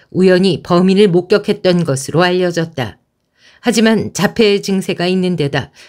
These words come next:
범인의 신체 일부분만 봤기 때문에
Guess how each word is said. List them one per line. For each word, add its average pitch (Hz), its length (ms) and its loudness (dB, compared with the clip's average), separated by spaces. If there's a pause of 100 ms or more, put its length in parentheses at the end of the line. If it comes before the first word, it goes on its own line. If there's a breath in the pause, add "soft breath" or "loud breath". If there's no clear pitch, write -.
(100 loud breath)
범인의 180 440 2
신체 220 680 0
일부분만 180 1120 -2
봤기 180 380 -2
때문에 139 440 0